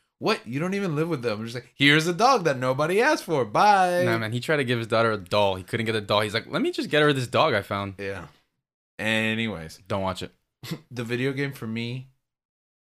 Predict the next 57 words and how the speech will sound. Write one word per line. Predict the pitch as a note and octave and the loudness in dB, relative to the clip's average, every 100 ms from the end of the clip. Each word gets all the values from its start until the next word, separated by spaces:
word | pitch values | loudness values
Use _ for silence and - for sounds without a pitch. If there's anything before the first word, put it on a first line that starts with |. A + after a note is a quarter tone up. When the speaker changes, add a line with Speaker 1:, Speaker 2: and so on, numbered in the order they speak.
| _ G2+ | _ -10
Speaker 1:
it, | F#2 | -6
mine | G#2 A#2 B2+ | -2 -2 -2
was | A#2 | -4
video | G#2 G#2 G2 | -6 -6 -6
game | G2 F#2 | -8 -8
related | F2+ F2+ E2 | -8 -10 -10
too. | A2 F#2 | -12 -12
It's | - | -12
funny, | B2+ F#2 | -14 -14
yeah? | F#2 | -14
It's | G#2+ - | -16 -16
like | F2+ | -18
video | F2 G2+ G2+ | -14 -12 -10
games | G#2 F#2+ | -10 -12
and | F#2 | -14
Christmas | F#2 G#2 F#2 - | -14 -14 -16 -16
seem | F#2 | -16
to | F#2 | -14
be | F2+ | -16
pretty | F2+ F2+ | -16 -16
synonymous. | - E2+ F2+ F2+ E2+ - _ _ | -14 -12 -12 -14 -16 -20 _ _
I | F#2 | -6
wasn't | G#2 C#3+ E3+ | -4 -4 -4
old | D3 F3 | -4 -4
enough | A2+ F#2+ | -6 -8
to | F#2 | -8
go | F#2 | -8
through | F2 G2 E2+ D2 | -8 -10 -12 -14
the | G2 - | -14 -10
N | F#2 | -10
E | F#2 | -8
S | F2+ F2 | -8 -10
craze, | - F2+ G2+ B2 | -10 -10 -10 -12
'cause, | - D#2+ | -14 -14
like, | E2 F2 | -14 -12
when | F#2 | -14
it | F2 | -14
came | - E2 | -14 -12
out, | F2+ G#2 F#2+ | -10 -10 -10
I | |
was | E2+ F2 | -12 -12
only | F2 | -14
a | E2+ | -16
couple | F2 F2+ | -16 -14
years | F2 G2 | -14 -12
old. | G2 - _ _ _ | -12 -16 _ _ _
But | F#2 F#2+ | -10 -10
in | F#2+ G2 | -10 -8
ninety-two, | F#2+ G#2+ G#2 G2+ F#2+ - - D#3 A2 F2+ F2 _ _ _ - | -6 -6 -8 -10 -14 -16 -10 -6 -6 -8 -14 _ _ _ -8
I | F#2+ | -6
was | F#2 F2 D#2 _ | -6 -12 -14 _
eight, | A#2+ A#2+ - - - | -2 -2 -6 -16 -16
if | G2+ F#2+ | -14 -12
my | G2 | -10
math | F#2+ F#2 G#2 | -8 -10 -12
is | - | -12
correct | G#2 A2+ D#3+ | -10 -8 -10